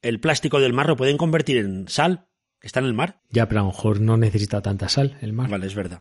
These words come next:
Speaker 2: En cambio, unos azucarillos le viene bien, no lo sé.
Speaker 1: Claro, a mí me llama la atención lo de la ética que decías, porque esto es como, como una piedra. Es decir, los hombres primitivos cuando tenían una piedra y la, y la tallaban para hacer un hacha, podría ser un instrumento de carpintería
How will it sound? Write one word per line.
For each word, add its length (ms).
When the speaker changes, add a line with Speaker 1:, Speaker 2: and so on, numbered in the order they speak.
Speaker 2:
En 120
cambio, 320
unos 320
azucarillos 560
le 100
viene 240
bien, 280
no 120
lo 140
sé. 280
Speaker 1:
Claro, 200
a 20
mí 120
me 100
llama 180
la 60
atención 540
lo 140
de 100
la 120
ética 260
que 120
decías, 340
porque 220
esto 160
es 80
como, 640
como 200
una 200
piedra. 580
Es 140
decir, 320
los 240
hombres 220
primitivos 500
cuando 240
tenían 320
una 180
piedra 300
y 80
la, 440
y 100
la 120
tallaban 380
para 100
hacer 180
un 140
hacha, 380
podría 300
ser 220
un 80
instrumento 680
de 280
carpintería 760